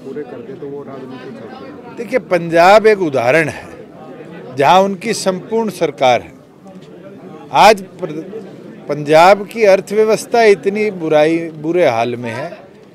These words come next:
Speaker 2: कि वहाँ छः छः महीनों से employees को तनख्वाह नहीं दी जाती। दिल्ली में तो ये बहाना था केजरीवाल जी पर कि केंद्र शासित प्रदेश है, पंजाब तो नहीं है। शिक्षा, चिकित्सा की बात करने वाले लोग ये तो बताएं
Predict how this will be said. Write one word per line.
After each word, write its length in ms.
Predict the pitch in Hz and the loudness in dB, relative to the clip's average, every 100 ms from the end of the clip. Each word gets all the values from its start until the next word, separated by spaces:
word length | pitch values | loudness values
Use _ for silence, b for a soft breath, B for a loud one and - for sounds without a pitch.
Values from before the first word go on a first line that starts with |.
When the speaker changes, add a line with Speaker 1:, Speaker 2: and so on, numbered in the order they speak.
| - - - | -20 -20 -8
Speaker 2:
कि 100 | 196 | -6
वहाँ 320 | 147 123 165 | -2 0 0
छः 240 | 208 - 160 | 0 -4 -8
छः 220 | - 202 | -4 -4
महीनों 340 | 170 131 127 143 | -2 -6 -8 -10
से 160 | 143 196 | -6 -6
employees 520 | 165 160 143 147 - | -6 -4 -2 -4 -6
को 120 | 190 | -8
तनख्वाह 400 | - 147 135 139 | -6 -8 -6 -6
नहीं 180 | 127 113 | -6 -10
दी 100 | 95 | -12
जाती। 880 | 92 - - - - - - - - | -18 -18 -20 -20 -20 -20 -20 -20 -8
दिल्ली 280 | 143 185 214 | -2 -2 -2
में 120 | 220 | -4
तो 100 | 202 | 0
ये 100 | 220 | 0
बहाना 280 | 185 165 208 | 2 0 2
था 100 | 202 | 0
केजरीवाल 540 | 185 190 190 185 180 170 | 0 0 2 4 2 0
जी 160 | 165 | -4
पर 140 | 160 175 - - | -4 -10 -14 -12
कि 80 | 170 | -10
केंद्र 340 | 156 175 180 175 | -4 -2 0 0
शासित 460 | 160 147 170 151 | 2 0 -2 -8
प्रदेश 380 | - 127 127 117 | -8 -4 -4 -6
है, 60 | - - - - - - - - | -14 -20 -20 -20 -20 -20 -16 -10
पंजाब 420 | 147 156 190 208 | 0 4 4 4
तो 80 | 240 | 0
नहीं 180 | 226 226 | -2 -4
है। 140 | 151 165 - - - - - - - - - | -8 -12 -20 -20 -18 -18 -18 -20 -20 -20 -12
शिक्षा, 420 | - 165 - 208 226 | -6 -6 0 2 2
चिकित्सा 540 | - 156 180 - 202 | 0 -6 -6 0 2
की 140 | 208 214 | 2 2
बात 300 | 165 165 165 | 2 2 0
करने 300 | 180 165 160 | -6 -4 -2
वाले 260 | 147 143 127 | -2 0 -2
लोग 300 | 127 170 170 | -4 -4 -2
ये 120 | 185 | -2
तो 120 | 185 | -2
बताएं 400 | 151 135 147 151 | -4 -2 0 -2